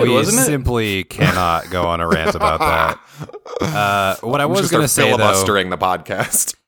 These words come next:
Speaker 2: I wish they had peppered some more concrete details throughout the first two episodes about that, 'cause for me, it did kinda feel like it was coming out of nowhere.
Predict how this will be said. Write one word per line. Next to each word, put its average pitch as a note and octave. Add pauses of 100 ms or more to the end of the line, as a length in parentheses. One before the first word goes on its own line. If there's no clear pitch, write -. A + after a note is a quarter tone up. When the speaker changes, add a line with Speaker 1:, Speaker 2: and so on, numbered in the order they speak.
(100)
Speaker 2:
I C#3+
wish F3+
they E3
had C3
peppered A2
some G2+
more G2
concrete F#2
details E2+
throughout E2+
the E2+
first E2+
two G2+
episodes G2+
about G2+
that, G#2
'cause F#2+
for G2+
me, G#2
it F#2
did F#2
kinda F2
feel F2
like D#2+
it E2
was D#2+
coming E2
out D#2
of D#2
nowhere. D#2+